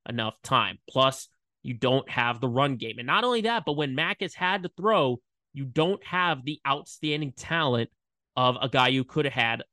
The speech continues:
like a DeAndre Hopkins, or you look at other really good teams. They don't have a clear and cut number one, which has been the issue for years now for the Pats. They don't have a number one target. Obviously, Mac has his favorites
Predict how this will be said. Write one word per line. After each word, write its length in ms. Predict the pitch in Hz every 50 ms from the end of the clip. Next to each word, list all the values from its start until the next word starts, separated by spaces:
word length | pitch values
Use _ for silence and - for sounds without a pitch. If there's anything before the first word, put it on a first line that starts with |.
| _ _ _ -
like 340 | 110 120 117 120 127 -
a 80 | 147 139
DeAndre 480 | 120 127 127 123 123 120 113 127 123 117
Hopkins, 480 | 143 160 143 - - - 151 160 - _
or 120 | - 135 127
you 100 | 127 123
look 220 | 120 131 131 -
at 160 | 135 127 123 - _
other 420 | - 135 135 135 139 139 135 131 - _ _ _ _ _ _ _ _ _ _ -
really 400 | 135 123 131 131 135 135 135 127
good 240 | 120 143 135 110
teams. 320 | - - 160 143 107 104 -
They 140 | - 127 123
don't 300 | 110 127 139 151 143 -
have 180 | - 135 127
a 60 | 135
clear 640 | - - 160 - 147 147 135 131 131 131 131 131 - _ _ _ _ _ _ _
and 140 | - 127 113
cut 300 | - - - 135 120 - -
number 280 | 139 135 131 127 123 131
one, 280 | 127 135 170 160 120 - _
which 160 | 135 120 -
has 100 | 131 120
been 180 | - 135 127 127
the 120 | 135 131 -
issue 320 | 135 123 - - 139 131
for 180 | 127 - 151 143
years 400 | 131 131 147 175 190 185 151 123
now 120 | 131 - - -
for 80 | - 123
the 100 | 120 104
Pats. 440 | - - - - - - - - - _ - _ _ _ -
They 80 | - 131
don't 320 | 117 135 139 143 143 117
have 200 | 120 127 123 127
a 40 | 139
number 240 | 127 123 120 120 120
one 180 | 120 131 123
target. 380 | 123 - 151 170 165 127 101 - _
Obviously, 380 | - 123 123 120 131 123 147 139
Mac 300 | 123 123 117 117 117 -
has 180 | - 120 117 117
his 200 | 117 113 - - -
favorites 560 | 180 185 202 160 123 123 120 120 - -